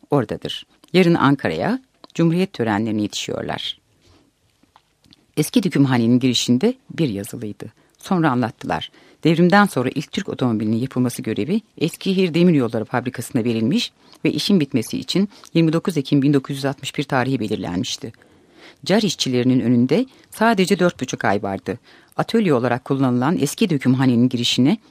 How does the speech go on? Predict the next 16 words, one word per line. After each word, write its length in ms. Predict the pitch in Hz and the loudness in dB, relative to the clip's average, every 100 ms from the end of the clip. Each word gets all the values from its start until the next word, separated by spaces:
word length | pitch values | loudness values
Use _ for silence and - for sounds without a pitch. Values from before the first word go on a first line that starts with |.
| - | -10
her 180 | - 226 | -4 -2
sabah 280 | - 151 151 | -2 -4 -2
işin 280 | - 175 | 0 2
bitmesine 400 | 147 - 131 - | 0 0 0 0
kaç 220 | 151 190 - | -2 -4 2
gün 140 | 131 | 2
kaldığını 360 | 139 123 127 117 | 4 2 2 0
gösteren 440 | 131 - 160 160 | 0 -2 -2 -2
bir 80 | 165 | -2
karton 420 | - 143 156 143 | -4 -4 0 2
levha 200 | 120 95 | 2 -2
asılıyordu. 640 | 127 - 101 107 107 123 - _ - - _ - | -6 -8 -6 -6 -6 -12 -16 _ -20 -20 _ -2
Ve 80 | |
işte 240 | - - - | 0 -2 -2
o 160 | 143 | -2
gün 280 | 147 127 262 | 0 0 -2